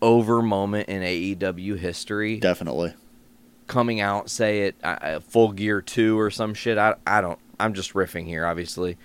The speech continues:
Speaker 2: Right.
Speaker 1: But you, something to that nature, okay? He, he, he comes out in a crazy moment, fucking hits his R K O on anyone, doesn't even matter. He hits the R K O on everyone.
Speaker 2: Right.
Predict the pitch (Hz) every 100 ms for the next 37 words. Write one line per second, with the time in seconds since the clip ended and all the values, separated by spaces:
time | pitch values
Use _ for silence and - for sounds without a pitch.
0 | - - - - _ 95 92 85 87 -
1 | - 113 - 143 135 135 110 107 - 98
2 | 87 - 90 107 - _ _ _ - 101
3 | 90 95 - - _ _ _ - 120 90
4 | 117 95 87 110 123 120 104 113 101 104
5 | 117 110 98 104 101 104 107 104 - -
6 | 101 101 95 104 - 101 95 95 101 -
7 | 101 98 101 98 98 - 98 107 107 104
8 | 107 107 107 110 - _ - 110 107 113
9 | 107 104 95 101 104 120 104 120 - 98
10 | 117 113 120 117 113 107 - 113 113 131
11 | 123 131 135 135 - - - 87 90 85
12 | 87 -